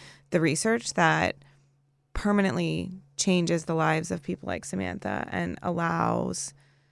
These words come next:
Samantha to get back to doing her thing and being a mom and watching her kids grow up. And it's just not right that she doesn't get to do that right now. And so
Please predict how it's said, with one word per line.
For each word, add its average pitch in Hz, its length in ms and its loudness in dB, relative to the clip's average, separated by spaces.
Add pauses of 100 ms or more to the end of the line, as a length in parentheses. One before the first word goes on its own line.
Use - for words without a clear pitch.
(280)
Samantha 180 460 4
to 202 80 6
get 196 160 2
back - 300 2
to 196 640 2 (320)
doing 190 180 6
her 196 120 6
thing 214 520 2
and 190 180 6
being 196 160 6
a 196 60 6
mom 196 520 6 (100)
and 175 440 4
watching 180 300 2
her 190 120 6
kids 190 260 2
grow 165 200 4
up. 180 220 2 (120)
And 165 520 2 (560)
it's 185 180 0
just 180 200 0
not - 180 0
right 170 340 6 (200)
that 185 380 4 (240)
she - 140 -6
doesn't 165 240 0
get 160 140 -2
to 180 100 -2
do 196 120 0
that 202 200 0
right 202 180 0
now. 208 260 0
And 170 180 -2
so 87 560 -2